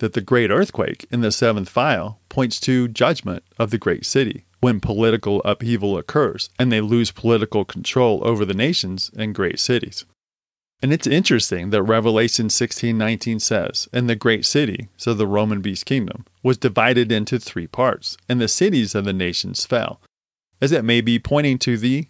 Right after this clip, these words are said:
three city-state corporations falling from power.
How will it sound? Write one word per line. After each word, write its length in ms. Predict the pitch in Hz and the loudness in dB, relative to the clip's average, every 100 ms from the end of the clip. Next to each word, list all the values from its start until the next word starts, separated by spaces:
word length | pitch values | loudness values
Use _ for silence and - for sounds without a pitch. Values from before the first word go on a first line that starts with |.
| - | -4
three 160 | 127 | 0
city-state 540 | 120 127 117 107 113 107 | 2 2 0 0 0 0
corporations 800 | - 107 104 117 139 - - - _ _ | -2 0 2 2 0 -4 -12 -18 _ _
falling 400 | - 98 92 104 | -4 -2 0 -2
from 180 | 101 117 | -4 -2
power. 380 | 131 156 98 | 0 0 -2